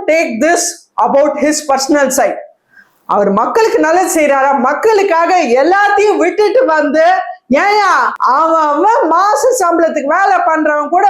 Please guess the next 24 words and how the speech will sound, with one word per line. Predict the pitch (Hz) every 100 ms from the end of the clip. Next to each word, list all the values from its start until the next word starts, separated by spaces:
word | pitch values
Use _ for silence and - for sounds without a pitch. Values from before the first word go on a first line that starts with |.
| 269
வேலையை | 294 349 349 302
விட்டுட்டு | 294 302 269
வர | 269 262 262
மாட்டான், | 247 247 240 294 294 320
யோசிப்பான் | 349 - 370 277 247
நூறு | 277 294 254
தடவை. | 262 247 226 294 302 - _ _ -
அவர் | 220 233 226 247
இவ்வளோ | 285 370 330 - 254
பெரிய | 247 240 214 220
மாஸ் | 277 359 415 403 392 - -
ஹீரோ | 349 403 381 339
ஸ்டேட்டஸ்யா, | - 320 320 302 294 294 339 330
தமிழ்நாட்டுல | 277 320 403 359 330 285 302 349 277
மாஸ் | 294 370 - 311
ஹீரோ | 349 349 320
ஆகிறத | 285 285 254 269 277 269
மட்டும் | 269 392 330 277
எவ்வளவு | 381 440 427
பேர் | 339 269
பாதிப்பாங்க? | 262 277 269 277 254 247 277
இது | 330 294 277
வரைக்கும் | 339 330 339 269 277 269 - _ _ -
தமிழ்நாடு | 277 381 427 392 311 269